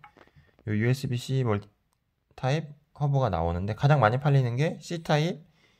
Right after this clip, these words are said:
이만 팔천구백 원이네. 삼만 원 정도면 살 수가 있겠네. 여기 보면은, 어, 똑같아요. 확장 컨버터 멀티도 되고 유에스비-C가 뒤로 하나 더 나온다는 거죠. 유에스비 허브도 세 개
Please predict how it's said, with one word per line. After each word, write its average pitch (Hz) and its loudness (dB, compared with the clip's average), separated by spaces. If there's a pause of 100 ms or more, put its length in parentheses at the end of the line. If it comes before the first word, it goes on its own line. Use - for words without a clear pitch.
(280)
이만 139 6
팔천구백 143 2
원이네. 85 0
삼만 175 0
원 175 2
정도면 120 0
살 143 2
수가 131 -2
있겠네. 87 -2
여기 107 0
보면은, 107 -2 (920)
어, 90 -8
똑같아요. 147 0 (640)
확장 180 0
컨버터 175 0
멀티도 101 2
되고 95 -2
유에스비-C가 107 0
뒤로 110 0
하나 110 2
더 92 -2
나온다는 85 0
거죠. 82 -6 (400)
유에스비 120 0
허브도 147 2
세 143 0
개 120 -2